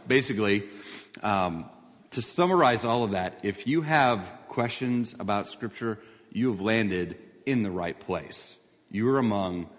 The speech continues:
the right kind of people, because I think probably most everyone here is in that same similar place. So we don't have to hide. That's the good news. We don't have to, uh, uh, withdraw,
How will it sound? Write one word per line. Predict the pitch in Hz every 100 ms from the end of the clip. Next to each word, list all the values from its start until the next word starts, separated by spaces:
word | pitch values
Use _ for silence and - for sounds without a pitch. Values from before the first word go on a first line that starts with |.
| - -
the | 90
right | 98 95 -
kind | - 107 95
of | 82
people, | - 92 - 82 - - _ _
because | 87 101 92 85 - - - - - -
I | 101
think | 98 -
probably | - 110 104
most | 98 95 90 98
everyone | 90 90 85
here | 85 101 85 78 - - -
is | 92
in | 101
that | 98 -
same | - 92 90 80
similar | - 98 92 90
place. | - 90 - - - - - - _
So | - 196
we | 156
don't | 190 160
have | 175
to | 196
hide. | 190 156 92 - - -
That's | 135 151
the | 160
good | 139 139
news. | 147 151 85 - - - - - -
We | 120 190
don't | 196 -
have | 135 131 -
to, | 131 120 113 101 - - - -
uh, |
uh, | 104 95 85 - 101 90 87
withdraw, | 131 139 - 123 123 147 190